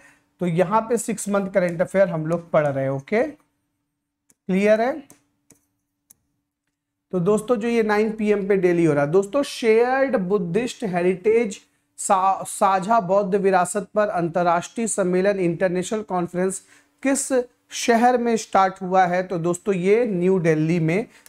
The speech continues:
स्टार्ट हुआ है। ठीक है, क्लियर है, याद रहेगा। चलिए, बहुत बढ़िया, शानदार, जिंदाबाद, जबरदस्त।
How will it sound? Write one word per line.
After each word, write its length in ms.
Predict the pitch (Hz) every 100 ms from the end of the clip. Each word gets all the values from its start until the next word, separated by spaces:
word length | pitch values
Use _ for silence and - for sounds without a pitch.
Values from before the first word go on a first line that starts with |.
| -
स्टार्ट 360 | - 170 151 156
हुआ 220 | 143 139
है। 180 | 131 127
ठीक 280 | - 185 240
है, 80 | 247
क्लियर 440 | - 196 208 214
है, 220 | 220 214
याद 240 | 180 175 185
रहेगा। 460 | 196 202 214 240 _ _ _ -
चलिए, 340 | - 143 135
बहुत 340 | 131 147 156 185
बढ़िया, 440 | 175 185 185 208
शानदार, 680 | - - 160 151 151 165 165
जिंदाबाद, 680 | 143 151 151 156 156 165 139
जबरदस्त। 560 | 151 156 143 127 117